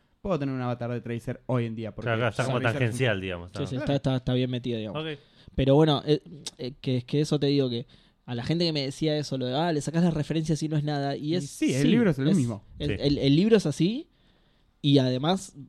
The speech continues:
Speaker 3: yo fui a ver la película esperando eso, digo. <laughs> Es una película sobre referencias a cultura pop de los ochenta.
Speaker 1: Eh, a ver, es como que
Speaker 3: Las tiene,
Speaker 1: es re pochoclo
Speaker 3: buenísimo, me lo
Speaker 1: la
Speaker 3: pasé bien,
Speaker 1: película. Y
Speaker 3: listo.
Speaker 1: sí, vas, ¿qué vas a ir? Por, a ver, estás yendo a ver una película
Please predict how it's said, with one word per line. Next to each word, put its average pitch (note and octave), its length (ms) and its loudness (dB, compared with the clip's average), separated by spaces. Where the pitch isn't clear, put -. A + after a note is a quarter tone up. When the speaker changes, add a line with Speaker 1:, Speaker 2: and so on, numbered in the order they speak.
Speaker 3:
yo - 220 -2
fui F#3+ 100 0
a D3 40 2
ver C#3+ 60 0
la C#3 80 2
película C#3 300 4
esperando B2+ 340 -6
eso, C#3 200 -4
digo. A2+ 280 -10
<laughs> C3+ 300 -2
Es F#3+ 140 -4
una D#3 140 4
película D3 360 2
sobre B2+ 400 -4
referencias C#3 640 -2
a A#2 60 -10
cultura C3 340 0
pop C#3 160 4
de D3+ 80 8
los D3 140 6
ochenta. B2 340 -6
Speaker 1:
Eh, C#3 60 -12
a D#3 100 -2
ver, D#3 140 0
es G3 100 -6
como G3 240 -2
que D#3+ 60 4
Speaker 3:
Las C#3+ 120 6
tiene, A3 240 6
Speaker 1:
es A#3 60 6
re F3+ 80 6
pochoclo G3 160 2
Speaker 3:
buenísimo, D#3 320 8
me D3 60 6
lo D3+ 60 6
Speaker 1:
la C#3 60 4
Speaker 3:
pasé D3+ 200 6
bien, C#3+ 160 6
Speaker 1:
película. C3+ 60 2
Y C#3 40 4
Speaker 3:
listo. C#3 220 2
Speaker 1:
sí, D3 380 -6
vas, G3 240 -10
¿qué B3+ 120 -10
vas C4 220 -10
a C#3 60 -6
ir? B2+ 160 -8
Por, C#3+ 160 -14
a C3 100 -8
ver, - 180 -8
estás - 220 -14
yendo A#3 140 0
a F#3 40 2
ver D#3+ 100 0
una D3 160 -6
película B2+ 420 -8